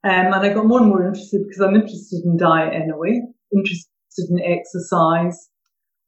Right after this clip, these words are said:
Um, and then that led me to reading The Cholesterol Con, The Great Cholesterol Con by Malcolm Kendrick, which again really stunned me because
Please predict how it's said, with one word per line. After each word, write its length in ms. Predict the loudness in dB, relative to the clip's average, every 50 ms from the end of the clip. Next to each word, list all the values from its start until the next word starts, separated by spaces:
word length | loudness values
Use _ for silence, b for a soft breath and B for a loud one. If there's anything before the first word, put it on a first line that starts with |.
| _
Um, 540 | -2 0 2 2 2 0 -2 -2 -4 -6 -6 -4
and 420 | -2 -2 0 0 -2 -4 -4 -2
then 540 | 0 2 2 4 6 6 4 4 2 -2 -6 -12 -20 _ _ _ -10 -2
that 320 | 0 0 2 2 0 -2
led 220 | 0 0 0 -2 -2
me 240 | -2 -4 -4 -6 -8 -8 -6
to 180 | -4 -2 -2
reading 360 | -2 -2 0 0 0 0 0
The 180 | -2 -4 -4 -4
Cholesterol 640 | 0 0 0 0 0 -4 -4 -2 0 0 0 0 -2 -2
Con, 460 | -2 0 0 0 0 -2 -4 -6 -10 -14 _ _ -10
The 100 | -8 -6 -4
Great 260 | -2 -2 -2 -4 -4
Cholesterol 420 | -4 -4 -4 -4 -4 -6 -6 -6 -6 -6
Con 220 | -4 -2 -2 -2
by 200 | 0 0 0 0 -2 -2 -2
Malcolm 380 | -2 -2 -2 -2 -4 -4 -6 -4
Kendrick, 440 | -2 -2 -2 -2 -2 -2 -4 -6 -6 -10 _ _ _ _ _ _ _ _ _ _ _ -6
which 180 | -4 -2 0
again 720 | 0 0 2 2 2 4 2 2 -2 -6 -8 -8 -6 -4 -2
really 240 | -2 -2 -2 -2 -4
stunned 600 | -6 -8 -12 -10 -6 -4 -4 -2 -2 -4 -2 0
me 280 | 0 0 0 0 -2 -6 -10 -18 _ _ _ _
because 320 | -6 -2 0 2 2 2